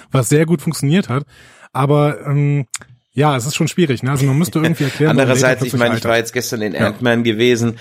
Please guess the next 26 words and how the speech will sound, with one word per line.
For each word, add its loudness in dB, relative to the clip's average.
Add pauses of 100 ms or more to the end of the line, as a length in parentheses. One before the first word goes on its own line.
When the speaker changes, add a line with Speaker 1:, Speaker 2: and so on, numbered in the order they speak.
(320)
Speaker 2:
ähm, 0
Ant-Man -2
and -4
the -8
Wasp -6
und, -6 (720)
äh, -12
die -4
moderne 2
Computertechnik -2
ist -2
natürlich -2
auch -2
schon -6
extremst -6
weit, 0
um -4
so -2
einen -2
Schauspieler -2
halt -2
dann -4
auch -6
zu -8
verjüngen. 0
Also 0